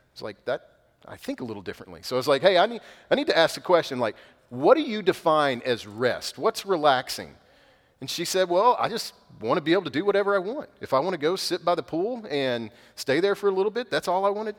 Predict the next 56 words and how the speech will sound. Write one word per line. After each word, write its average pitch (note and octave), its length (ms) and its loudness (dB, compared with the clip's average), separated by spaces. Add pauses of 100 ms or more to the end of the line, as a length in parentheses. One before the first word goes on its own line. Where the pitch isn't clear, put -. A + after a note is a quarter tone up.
I'm E3 220 0
gonna G#3+ 160 -4
do." C4+ 240 -6 (100)
I'm D3+ 80 -6
like, D4+ 240 0
"Yeah, D#4 120 4
I'm, F#4+ 300 0
I'm F4+ 120 0
cool E4 200 0
with A#3 120 0
that. A2 240 0 (320)
For, - 80 2
like, A#3+ 120 4
ten A#3+ 180 4
minutes, E3+ 260 2
right? C#3+ 100 4
And D#3 80 0
then D#3 60 0
we'll D3 80 -2
go D#3 80 4
do D3 80 0
something C#3 240 -2
else." - 220 -4
She's D#3 180 -10
like, E3 140 -4
"No, A#3+ 680 0 (400)
that's - 300 4
not G#3+ 200 2
my G3+ 200 0
definition G3 520 -4
of D3 120 -4
rest. - 480 -2 (300)
What's B3+ 220 4
your D4 140 0
definition C#3 560 2
of G2 140 -8
rest?" G#2+ 460 -6 (400)
It's - 100 -18
three D#3+ 200 -8
things: - 380 -8 (560)
muddy, D3+ 300 0 (200)
bloody, C#3+ 300 0 (120)
sweaty. - 320 -2 (600)
I C3 160 4
want F3+ 240 0
to D#3 60 -10
do D3+ 280 -6
something A#2+ 560 -4
where A2+ 160 0
I C3+ 100 2
come G#3 220 -4
back C3 260 2
muddy, D3+ 220 0
bloody, F#3+ 300 0
and G3 100 -8
sweaty G#3+ 360 -2